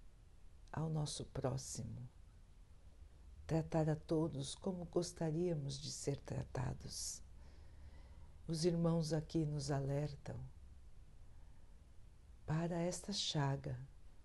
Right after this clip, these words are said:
que está instalada no nosso coração: o egoísmo, a indiferença.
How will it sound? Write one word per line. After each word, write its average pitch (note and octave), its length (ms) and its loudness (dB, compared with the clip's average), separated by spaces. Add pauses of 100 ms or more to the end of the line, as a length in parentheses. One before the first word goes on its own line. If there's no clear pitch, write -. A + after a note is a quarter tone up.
(360)
que - 100 -4
está F3+ 220 0
instalada E3 760 4
no D3 180 0
nosso C#3+ 340 -2
coração: C3 680 0 (1160)
o D#3 160 10
egoísmo, C3+ 1000 6 (760)
a D3 180 8
indiferença. A2+ 1300 4